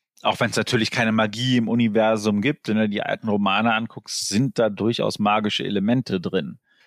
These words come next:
Also irgendwelche Visionen, die zum Beispiel die Nova Cats haben, die ziemlich oft zutreffen, die natürlich nie als wirklich ist Magie, aber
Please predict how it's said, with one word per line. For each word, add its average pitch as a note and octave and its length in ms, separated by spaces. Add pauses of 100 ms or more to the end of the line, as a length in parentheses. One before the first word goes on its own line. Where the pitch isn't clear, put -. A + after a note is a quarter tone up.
(160)
Also F#2+ 220
irgendwelche G2+ 460
Visionen, A#2+ 1120
die G#2 180
zum - 160
Beispiel G#2+ 320
die G#2+ 60
Nova A2 320
Cats - 380
haben, G#2 300
die G2+ 100
ziemlich G#2+ 420
oft - 240
zutreffen, A2 840 (540)
die A#2 80
natürlich B2 420
nie B2 180
als - 320
wirklich A#2+ 380
ist - 220
Magie, G#2 580
aber A#2 460